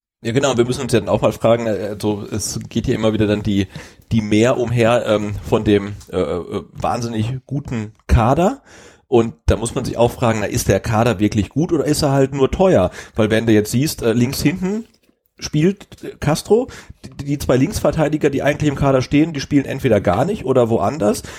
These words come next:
Rechts hinten hast du genau einen Spieler, der spielt, das ist ein Leihspieler.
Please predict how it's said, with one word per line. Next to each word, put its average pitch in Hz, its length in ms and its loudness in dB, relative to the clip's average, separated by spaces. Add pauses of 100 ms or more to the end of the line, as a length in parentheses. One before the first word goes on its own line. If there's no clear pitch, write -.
(180)
Rechts - 280 0
hinten 170 220 0
hast 151 200 -4
du 139 60 -2
genau 117 340 -2
einen 202 240 -2
Spieler, 180 320 0
der 160 140 0
spielt, 185 240 -2
das 135 80 2
ist 127 60 -8
ein 123 60 -2
Leihspieler. 123 680 2